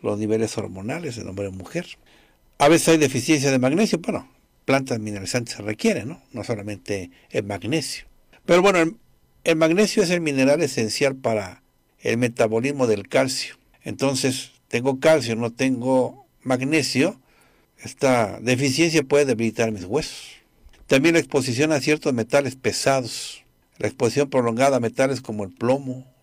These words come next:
el cadmio, sí afecta negativamente la salud ósea. Bueno, la persona puede decir, "¿Cómo plomo si yo no trabajo en ningún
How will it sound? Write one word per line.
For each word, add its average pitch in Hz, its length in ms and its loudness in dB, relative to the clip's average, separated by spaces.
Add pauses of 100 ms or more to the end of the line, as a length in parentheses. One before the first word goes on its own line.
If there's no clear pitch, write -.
el 104 160 -12
cadmio, 131 560 -4 (500)
sí - 200 -4
afecta 127 420 -4
negativamente 101 960 -8 (220)
la 104 140 -6
salud 101 420 -6
ósea. 135 340 -6 (580)
Bueno, 117 240 -2
la - 60 -20
persona 110 320 -4
puede 117 280 0
decir, - 380 -8 (600)
"¿Cómo 165 240 -8
plomo 120 320 -2
si - 120 -8
yo 117 60 -2
no 123 140 -4
trabajo 110 420 -4
en 98 60 -12
ningún 113 360 -8